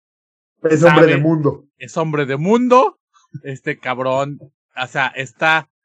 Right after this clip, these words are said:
Speaker 2: está invirtiendo, está gastando su dinero en mí, como está, ¿sabes? O sea, es alguien que es un, es un hombre que,
Speaker 1: Un dandy.
Speaker 2: eh,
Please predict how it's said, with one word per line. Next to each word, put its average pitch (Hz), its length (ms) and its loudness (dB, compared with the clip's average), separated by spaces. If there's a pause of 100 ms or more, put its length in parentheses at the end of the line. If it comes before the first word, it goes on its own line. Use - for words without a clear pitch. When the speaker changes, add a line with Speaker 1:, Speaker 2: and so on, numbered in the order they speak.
(380)
Speaker 2:
está 151 280 -8
invirtiendo, 165 680 -6
está 165 180 -6
gastando 151 540 -6
su 139 140 -14
dinero 123 580 -8
en 117 280 -10
mí, 196 280 0
como 127 440 -8 (380)
está, 147 600 0
¿sabes? 170 340 -2
O 143 80 -10
sea, 127 300 -4
es 139 280 -14
alguien 226 360 -4 (540)
que 156 460 -2
es 135 100 -12
un, 214 340 -4
es 131 160 -10
un 196 120 -6
hombre 208 520 -4 (500)
que, 151 220 2
Speaker 1:
Un 170 100 2
dandy. 190 220 2
Speaker 2:
eh, 120 440 -4